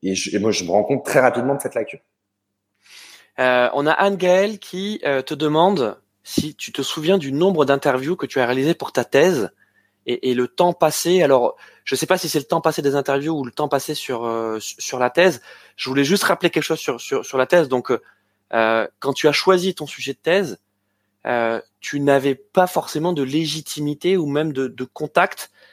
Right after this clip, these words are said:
Speaker 2: euh, dans,
Speaker 1: Non.
Speaker 2: dans ce domaine de la
Speaker 1: C'est vrai.
Speaker 2: R S E et de l'E S S. C'est que,
Speaker 1: Ouais.
Speaker 2: en fait, t'es parti de zéro et tu t'es
Speaker 1: Ouais.
Speaker 2: dit, « Je vais m'attaquer à, à cet univers
Speaker 1: Ouais.
Speaker 2: que je vais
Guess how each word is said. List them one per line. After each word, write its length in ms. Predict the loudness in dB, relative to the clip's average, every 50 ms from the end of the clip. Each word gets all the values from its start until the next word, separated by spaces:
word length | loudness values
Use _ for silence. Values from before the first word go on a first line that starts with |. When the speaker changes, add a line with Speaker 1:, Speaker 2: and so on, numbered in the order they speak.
| _ _ _ -2
Speaker 2:
euh, 160 | -2 -2 -2
dans, 240 | -2 -2 0 2 4
Speaker 1:
Non. 60 | 4
Speaker 2:
dans 140 | 4 2 2
ce 80 | 0
domaine 360 | -2 -2 0 2 2 0 0
de 80 | 0 0
la 240 | 0 2 4 2 2
Speaker 1:
C'est 40 | 4
vrai. 20 |
Speaker 2:
R 60 | 2 0
S 180 | 0 0 0
E 140 | 0 0 0
et 60 | 0 -2
de 100 | -2 0
l'E 120 | 0 0
S 140 | 0 0 -4
S. 120 | -6 -6
C'est 100 | -8 -8
que, 120 | -6 -6 -2 2
Speaker 1:
Ouais. 180 | 4 2 4 4
Speaker 2:
en 20 |
fait, 120 | 2 2 2
t'es 140 | 2 0
parti 360 | 0 2 0 0 -2 -6 -6 -2
de 160 | -2 -2 -2
zéro 540 | -4 -2 2 4 4 4 4 0 -2 -4 _ _ _ _ _ _ -8
et 80 | -6
tu 120 | -6 -4 0
t'es 100 | 0 2
Speaker 1:
Ouais. 60 | 2
Speaker 2:
dit, « 240 | 2 0 -2 -4 -4 _ _ _ _ _
Je 160 | -8 -6 0
vais 140 | 0 2 2
m'attaquer 760 | 4 4 2 2 2 2 0 0 0 0 -2 -2 -2 -4 _ _ _ _ _ _ _ _ -4 -2
à, 400 | 0 0 0 0 -2 -2 -2 -4
à 60 | -2
cet 280 | 0 0 0 0 0 0
univers 420 | 2 2 2 4 4 4 2 2
Speaker 1:
Ouais. 80 | 0 -4
Speaker 2:
que 100 | -6 -6
je 140 | -6 -4
vais 220 | -2 -2 -2 -2